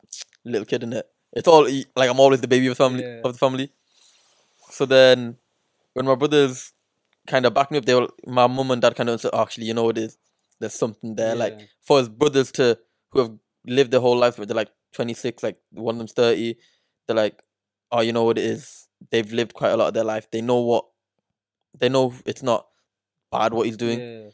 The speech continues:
Speaker 1: Like, he's not going on a street corner selling drugs. He's not."
Speaker 2: Exactly,
Speaker 1: He, it's,
Speaker 2: yeah.
Speaker 1: it is keeping him, 'cause that's one thing they said. It's keeping him away from,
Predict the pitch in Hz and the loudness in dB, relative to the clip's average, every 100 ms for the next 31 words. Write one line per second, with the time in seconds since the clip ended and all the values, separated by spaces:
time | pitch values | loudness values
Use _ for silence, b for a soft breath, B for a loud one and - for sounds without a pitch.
0 | _ 120 117 - - 123 131 123 123 120 | _ -4 -4 -8 -14 -4 -2 0 0 -2
1 | 113 - 127 - 117 113 110 110 113 113 | -4 -8 -12 -8 -8 -4 -6 -4 -6 -6
2 | 110 120 113 120 113 110 120 123 120 123 | -6 -8 -8 -12 -20 -14 -10 -8 -8 -12
3 | 110 151 165 151 160 - 143 135 - - | -6 0 0 0 -4 -4 -4 -4 -6 -2
4 | - 165 160 151 147 117 135 143 b b | 0 0 0 0 -4 -2 0 0 b b
5 | b _ 120 - - 156 135 127 117 123 | b _ -14 -14 -10 -6 -4 -2 0 -2
6 | 131 117 110 | -2 -6 -6